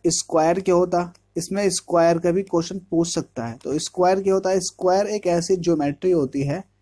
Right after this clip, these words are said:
एक ऐसा रेक्टेंगल होता है जिसकी सभी एजेस जो होती हैं वो इक्वल होती हैं, सभी एजेस जो होती हैं वो इक्वल होती हैं।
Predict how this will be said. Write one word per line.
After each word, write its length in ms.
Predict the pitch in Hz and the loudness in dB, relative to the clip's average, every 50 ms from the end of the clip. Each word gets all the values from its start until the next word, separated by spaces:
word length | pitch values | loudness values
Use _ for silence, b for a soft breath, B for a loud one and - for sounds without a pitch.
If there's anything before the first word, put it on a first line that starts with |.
| _ _ _ _ _ - | _ _ _ _ _ -2
एक 180 | - 185 185 - - - | -2 -2 -2 -2 -4 -2
ऐसा 320 | 156 160 165 165 - 214 208 | 0 0 0 0 0 0 0
रेक्टेंगल 600 | 190 170 151 143 _ - 156 151 160 165 180 202 185 | 2 0 -2 -4 _ -4 -2 -2 -2 0 0 0 0
होता 340 | 170 160 151 143 - 143 143 | 0 0 -2 -2 -2 -4 -2
है 240 | 143 143 156 196 202 _ _ _ _ _ _ _ - | -2 -2 -2 -4 -6 _ _ _ _ _ _ _ -6
जिसकी 420 | 139 147 151 - - - 220 220 196 | -4 -4 -4 -4 -8 -6 -6 -4 -4
सभी 640 | - - - 180 156 135 139 180 202 214 - - - | -4 -4 -2 -2 -2 -2 0 -2 -2 -2 -2 -2 0
एजेस 380 | 165 165 160 160 175 190 185 175 | 2 2 2 2 2 2 2 2
जो 160 | 170 202 190 | 2 0 0
होती 300 | 165 156 160 160 - 180 | 0 0 -4 -6 -8 -12
हैं 60 | 208 220 | -12 -8
वो 160 | 214 220 - - | -8 -8 -8 -8
इक्वल 320 | 208 196 - - 220 220 196 | -12 -10 -4 -2 0 0 2
होती 340 | 170 143 117 - 120 117 120 | 0 0 -2 -4 -8 -10 -10
हैं, 120 | 110 107 _ _ _ _ _ _ _ _ _ _ _ _ _ _ _ _ _ _ - | -10 -12 _ _ _ _ _ _ _ _ _ _ _ _ _ _ _ _ _ _ -12
सभी 380 | - - 151 143 175 196 - - 170 | -4 -2 0 0 0 -2 -2 0 2
एजेस 440 | 160 160 156 147 170 202 220 190 | 2 2 2 2 2 2 2 0
जो 180 | 156 - 190 175 | 0 0 0 2
होती 280 | 160 151 135 - 151 147 | 2 0 -2 -4 -8 -4
हैं 160 | 160 170 196 | -4 -4 -4
वो 200 | 202 214 208 _ - | -4 -6 -8 _ -2
इक्वल 360 | 175 165 - - 180 196 202 180 | -4 -4 -2 -2 0 2 2 2
होती 300 | 147 139 127 - - 123 | 0 -2 -4 -4 -6 -8
हैं। 160 | 135 127 131 | -8 -8 -10